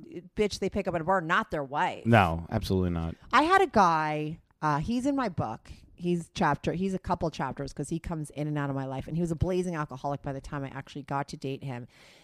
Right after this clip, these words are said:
Speaker 1: And there were a couple times, like, three times, and this is the only guy, and I slept with a lot of guys in my life because I've basically mostly been single.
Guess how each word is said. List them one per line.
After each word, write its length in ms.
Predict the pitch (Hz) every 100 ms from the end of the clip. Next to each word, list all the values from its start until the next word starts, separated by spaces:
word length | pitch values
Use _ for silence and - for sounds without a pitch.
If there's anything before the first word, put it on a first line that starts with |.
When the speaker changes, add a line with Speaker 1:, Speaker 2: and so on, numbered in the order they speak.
| -
Speaker 1:
And 300 | 240 233 220 - -
there 240 | 214 302 403
were 200 | 415 302 -
a 80 | 262
couple 420 | - 330 339 392
times, 300 | - 359 247
like, 160 | 214 -
three 380 | - 254 330
times, 240 | - 302 233
and 100 | 233
this 120 | 247
is 80 | 247
the 140 | 254
only 180 | 269 302
guy, 200 | 285 269
and 100 | 220
I 80 | 190
slept 300 | - - 330
with 100 | 277
a 20 |
lot 160 | 220 208
of 60 | 180
guys 260 | 190 214
in 60 | 175
my 140 | 165
life 640 | 151 190 214 - - - -
because 260 | - 180 180
I've 340 | 175 156 147
basically 440 | 151 165 - - 160
mostly 320 | 151 143 147
been 180 | 147 143
single. 340 | - 185 143